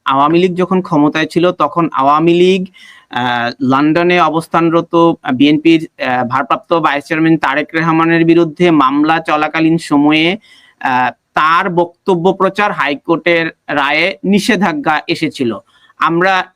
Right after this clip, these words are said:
এখানে প্রতিবেদন করেছি তারেক রহমানকে নিয়ে, লন্ডনের গণমাধ্যমগুলো আমরা প্রচার করেছি, কিন্তু বাংলাদেশের কোনো মা-, গণমাধ্যম তারেক রহমানের বক্তব্য প্রচার করতে পারেনি। কিন্তু তারেক রহমান নিজে Facebook-এ কথা বলেছেন,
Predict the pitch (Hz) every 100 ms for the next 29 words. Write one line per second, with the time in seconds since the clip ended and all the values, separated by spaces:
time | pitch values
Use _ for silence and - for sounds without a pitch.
0 | _ 190 190 247 233 226 208 208 185 190
1 | 196 202 190 160 - 214 160 151 160 156
2 | 156 156 143 208 180 156 165 180 175 165
3 | 165 160 156 180 175 185 165 156 165 160
4 | 196 202 175 170 202 466 _ _ _ _
5 | _ _ _ _ _ 277 277 233 180 208
6 | 254 269 302 269 254 226 208 175 175 185
7 | 190 175 226 254 175 175 180 170 175 165
8 | 160 - 185 226 190 170 156 151 139 190
9 | 175 110 110 _ _ 233 240 226 240 262
10 | 269 277 240 202 226 247 311 262 226 202
11 | 220 277 - 175 214 - _ _ _ _
12 | _ _ _ 185 190 180 185 180 190 175
13 | 170